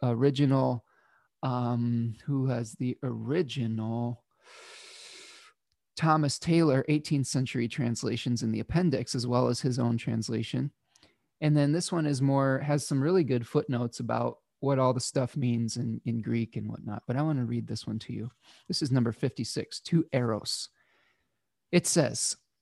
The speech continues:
"I call upon you, great, pure, lovely, and sweet Eros, winged archer who runs swiftly on a path of fire, who plays together with gods and mortal men.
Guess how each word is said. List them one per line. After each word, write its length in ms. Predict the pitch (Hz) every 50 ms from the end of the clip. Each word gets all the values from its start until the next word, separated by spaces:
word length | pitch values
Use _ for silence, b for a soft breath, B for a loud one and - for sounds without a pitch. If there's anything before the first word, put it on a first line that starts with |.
| _ - -
"I 100 | 160 165
call 340 | - - - 185 196 208
upon 340 | 202 - - 196 190 180 175
you, 220 | 180 185 160 135 110
great, 460 | 107 - 131 127 135 - - - - _
pure, 460 | - - - 135 127 127 135 135 131 131
lovely, 480 | 127 117 120 123 117 123 131 127 127 131
and 140 | 131 123 120
sweet 360 | - - - 127 127 120 - -
Eros, 520 | 131 123 123 131 135 151 156 - - - - b b b b b b b
winged 520 | - 123 135 165 196 214 220 220 214 208 - -
archer 600 | 151 170 185 185 - - - 120 113 - 117 123 - _ _ _ _ _
who 180 | - 160 156 147
runs 540 | 131 143 147 160 170 180 185 - - - -
swiftly 560 | - - 180 185 175 - - 127 127 120 117
on 160 | - 127 127
a 60 | 127
path 400 | - - - 143 135 135 - -
of 80 | 135 -
fire, 580 | - - - 120 123 120 104 123 - - - _ _ _ _ _ _ _ _ _ _
who 80 | - 151
plays 440 | - - - 165 175 190 202 - -
together 420 | - 170 127 151 147 147 151 139
with 200 | 127 127 - -
gods 420 | - 123 120 127 135 139 120 107 - -
and 300 | 123 131 160 170 151 120
mortal 360 | 113 113 110 113 113 117 107
men. 400 | 110 113 120 - - - - 135